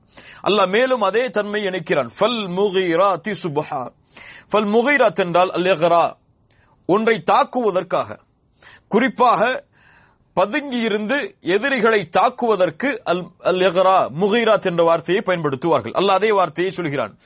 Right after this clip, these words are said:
فَالْمُغِيرَاتِ. எதற்காக அது செல்லுகிறது? எதிரிகளை பதுங்கியிருந்து வேகமாக நுழைந்து தாக்குவதற்காக. எந்த நேரத்தில்? சுப்ஹா. சுப்ஹ் என்றால் காலை அதிகாலை நேரம். சூரி-, இ-, இரவு முடிந்து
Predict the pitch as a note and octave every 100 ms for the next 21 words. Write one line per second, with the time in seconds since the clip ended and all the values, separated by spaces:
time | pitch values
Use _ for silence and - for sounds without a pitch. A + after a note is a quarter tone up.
0 | - - _ A3 B3 A3 B3+ B3+ A#3+ F#3+
1 | C#3 - - - _ _ - - - D3
2 | B3 C#4+ A#3 C4+ G3+ G3 F#3 G#3+ B3 G3+
3 | G3+ B3 F4 _ _ _ _ _ _ -
4 | - - - E3+ A#3+ C#4 G#3 G#3 A3+ D#4
5 | A#3 _ _ _ - G3+ C#4+ C4+ A#3+ A3+
6 | A3 A3 C#4+ C#3+ C3+ A3 C#4 A#3+ A3+ G#3+
7 | F3+ F3+ F#3+ A#3 A3 C#4+ - G#3 A3 G#3
8 | F#3 G3+ F#3 C#3+ A#2 _ F#3 B3+ A#3+ A3+
9 | G3+ D3+ A3+ B3+ _ _ _ _ - -
10 | G#3+ F3 - D#3+ D3 C#3+ - - G#3+ G#3+
11 | G3+ F3 F3+ E4+ _ _ _ _ - F3+
12 | G#3+ F3+ F3+ G#3+ F#3+ F3+ G3+ D#3 A2+ -
13 | _ _ _ _ _ _ - G#3 A3+ F#3
14 | D#3 F3+ F3 G#3+ A3 F#3 F3+ G#3+ G#3+ B3
15 | G4